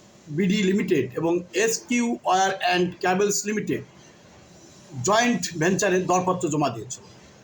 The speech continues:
আরেকটি প্রতিষ্ঠান ভিকার ইন্টারন্যাশনাল জেবি এক্সচেঞ্জ মিটার রিং কোম্পানি লিমিটেড এবং জেবি গ্লোবাল,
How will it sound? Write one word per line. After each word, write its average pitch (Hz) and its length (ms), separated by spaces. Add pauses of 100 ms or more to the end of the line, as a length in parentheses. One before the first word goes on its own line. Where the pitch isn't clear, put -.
(320)
আরেকটি 226 320
প্রতিষ্ঠান 196 500
ভিকার 175 320
ইন্টারন্যাশনাল 208 520
জেবি 185 380 (300)
এক্সচেঞ্জ 180 460
মিটার 180 560 (280)
রিং 208 260
কোম্পানি 185 540
লিমিটেড 180 400 (200)
এবং 180 240
জেবি 208 320
গ্লোবাল, 202 500